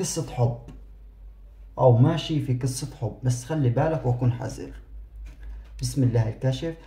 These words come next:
أرى هنا شخص قريب منكم أو بيتواصل معكم، إن شاء الله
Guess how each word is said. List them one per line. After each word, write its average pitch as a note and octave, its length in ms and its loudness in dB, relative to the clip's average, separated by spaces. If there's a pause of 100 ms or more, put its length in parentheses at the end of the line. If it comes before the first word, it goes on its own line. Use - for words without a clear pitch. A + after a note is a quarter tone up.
(200)
أرى F3+ 280 4
هنا E3 500 4 (300)
شخص - 720 -2 (1300)
قريب C#3+ 380 6
منكم B2 460 4 (400)
أو G3+ 220 4
بيتواصل D#3+ 680 4
معكم، D3+ 560 4 (360)
إن B2 60 4
شاء C3 360 4
الله C3 460 4